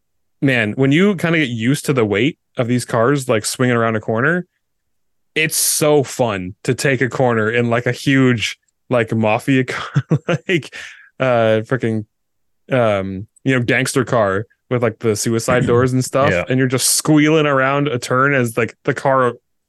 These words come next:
Speaker 1: feels like it's so heavy that it's gonna, like, flip over, but you pull off the
Speaker 2: <laughs>
Speaker 1: turn and you just keep going, and it's like a car chase. It's so satisfying. It's so much fun. It really makes you feel like you're in a gangster movie. And, uh,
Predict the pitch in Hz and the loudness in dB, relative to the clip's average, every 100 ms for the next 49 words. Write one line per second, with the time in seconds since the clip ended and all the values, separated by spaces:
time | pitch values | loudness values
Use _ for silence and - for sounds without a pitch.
0 | - - 151 147 135 127 - - 156 147 | -16 -2 0 0 -2 -4 -6 0 2 2
1 | 135 131 156 151 139 - 147 131 123 - | 2 0 2 2 0 -2 0 0 -2 -4
2 | 139 135 127 135 160 147 120 120 139 131 | -2 0 2 2 2 2 0 0 2 4
3 | 123 135 127 123 139 131 113 113 - 117 | 2 0 0 2 2 0 -4 -4 -4 -2
4 | 120 117 127 117 101 113 104 110 110 131 | -2 0 0 -2 -4 -8 -4 -4 -2 -2
5 | 123 - - - - - 151 - 202 170 | -4 -8 -20 -20 -10 -4 -4 0 2 2
6 | - 131 131 123 110 117 - 139 117 - | 2 0 -2 -2 0 -2 0 0 0 -2
7 | 113 104 107 _ _ _ _ - 127 143 | -4 -4 -8 _ _ _ _ -2 2 2
8 | 139 - 131 127 120 113 123 113 101 104 | 2 0 -2 2 2 2 0 -2 -2 -2
9 | 113 107 101 98 101 107 - _ - 104 | -2 -6 -6 -4 -4 -6 -10 _ -6 -4
10 | 104 104 107 104 98 101 | -4 -4 0 0 0 0